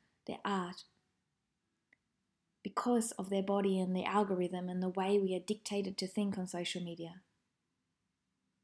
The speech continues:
could have been avoided and can be avoided. Embracing all that we are is important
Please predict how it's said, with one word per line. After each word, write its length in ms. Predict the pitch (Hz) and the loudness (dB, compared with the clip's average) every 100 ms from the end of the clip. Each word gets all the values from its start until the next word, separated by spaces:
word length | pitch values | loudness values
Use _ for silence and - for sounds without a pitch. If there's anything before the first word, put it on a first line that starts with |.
| _ _ _ | _ _ _
could 240 | - 247 226 | 0 4 6
have 180 | 214 190 | 4 2
been 200 | 202 202 | 4 4
avoided 480 | 190 190 180 175 - | 4 2 2 -2 -2
and 160 | 196 196 | -2 2
can 240 | 208 208 | 4 6
be 160 | 190 180 | 4 0
avoided. 420 | 170 180 170 180 - _ _ _ _ _ _ _ - - | -2 -4 -6 -10 -16 _ _ _ _ _ _ _ -14 0
Embracing 540 | 214 208 214 220 233 | 2 6 4 4 2
all 160 | 214 208 | 2 2
that 160 | 220 | 2
we 140 | 220 208 | 2 4
are 180 | 196 196 | 4 4
is 100 | 196 | 2
important 680 | 190 - 196 190 185 185 | 0 0 -2 0 -2 -4